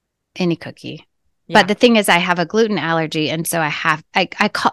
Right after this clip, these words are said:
Speaker 1: that's what makes it a little healthy, but it actually isn't healthy. That's just, it's just what I have to do for my body, but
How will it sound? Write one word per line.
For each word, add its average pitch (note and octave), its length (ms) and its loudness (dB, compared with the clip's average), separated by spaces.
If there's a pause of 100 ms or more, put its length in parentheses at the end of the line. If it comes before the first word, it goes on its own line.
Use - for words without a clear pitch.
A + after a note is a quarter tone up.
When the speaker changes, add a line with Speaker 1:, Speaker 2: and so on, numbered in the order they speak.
Speaker 1:
that's D4+ 240 8
what D4 120 4
makes F#3+ 260 0
it E3 160 -2
a F3 80 -2
little D#3+ 280 -4
healthy, D#3 280 -6
but A3 180 2
it B3+ 120 -2
actually B3+ 420 -2
isn't G3+ 240 -2
healthy. F#3 340 -4
That's F3+ 240 -6
just, - 400 -10 (360)
it's - 160 -12
just - 180 -8
what F#3 100 -2
I E3+ 60 -2
have F3+ 220 -4
to F3 100 -4
do E3+ 120 -2
for E3+ 160 -4
my D#3 140 -2
body, F3 420 0
but D#3+ 380 0